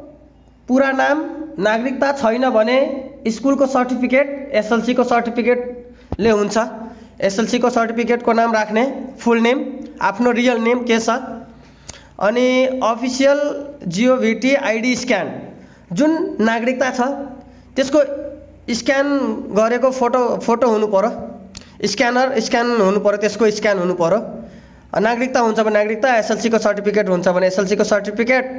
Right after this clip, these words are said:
जन्म दर्ता छ भने जन्म दर्ताको scan गरेको photo मोबाइलमा हुनु पर्यो र full name चाहियो त्यसको, जुन ना-, जन्म दर-, जन्म दर्ता छ, नागरिकता छ, नत्र स्कुलको certificate छ भने त्यसको आफ्नो real name त्यहाँ हुनु पर्यो र त्यसको फोटो पनि हुनु पर्यो scan गरेको।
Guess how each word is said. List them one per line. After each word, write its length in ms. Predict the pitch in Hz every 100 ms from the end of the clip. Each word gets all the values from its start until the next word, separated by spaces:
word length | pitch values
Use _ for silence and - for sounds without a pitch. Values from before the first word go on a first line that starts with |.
| 202 - - - -
जन्म 300 | 180 254 269
दर्ता 320 | 233 226 226
छ 120 | 220 196
भने 280 | 170 226
जन्म 300 | 247 208 202
दर्ताको 500 | 190 185 180 170 180 240 - - - - - - - - - -
scan 300 | 202 254 240
गरेको 300 | 220 214 247
photo 340 | - 214 247 294 285 - -
मोबाइलमा 400 | 202 214 220 208
हुनु 220 | 180 196
पर्यो 260 | 190 180 233 - - - -
र 80 | 233
full 220 | 240 294
name 180 | 294 277
चाहियो 300 | 277 196 220
त्यसको, 380 | 226 196 214 208
जुन 240 | 170 226 226
ना-, 180 | 208 180
जन्म 260 | 196 214 202
दर-, 260 | 202 190
जन्म 220 | 214 226 214
दर्ता 300 | 208 196 196
छ, 100 | 208 247 - - -
नागरिकता 440 | 190 196 196 196
छ, 100 | 190 220 214
नत्र 560 | 185 196 196 190 185 185
स्कुलको 240 | 190 196
certificate 400 | 190 180 185 185
छ 60 | 185
भने 160 | 175 202 - - - -
त्यसको 220 | 240 277
आफ्नो 260 | 262 262
real 280 | 254 254 262
name 200 | 233 240 269 233 - - -
त्यहाँ 160 | 226 220
हुनु 180 | 196 220
पर्यो 240 | 220 214
र 40 | 240
त्यसको 240 | 233 233
फोटो 280 | 240 247 247
पनि 180 | 262 269
हुनु 140 | 196 190
पर्यो 180 | 196
scan 260 | 196 202 190
गरेको। 320 | 170 170 208